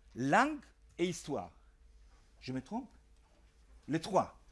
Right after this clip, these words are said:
Les trois fonctions, justement, avec une but politique précise, c'est-à-dire construire,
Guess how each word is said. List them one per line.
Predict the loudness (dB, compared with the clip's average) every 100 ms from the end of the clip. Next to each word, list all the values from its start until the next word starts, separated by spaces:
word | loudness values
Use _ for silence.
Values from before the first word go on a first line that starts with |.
| -20 -16 -4
Les | -4
trois | 6 6
fonctions, | 8 4 6 4 4 4 2 -6 -20 -20 -20 -20 -20 -20 -20 _ -14
justement, | -6 -4 0 0 4
avec | 4 8 6 6
une | 2
but | 8 8 10
politique | 8 8 2 4
précise, | 4 6 6 4 2
c'est-à-dire | -4 -4 -2 2 4 4
construire, | 4 2 2 0 0 0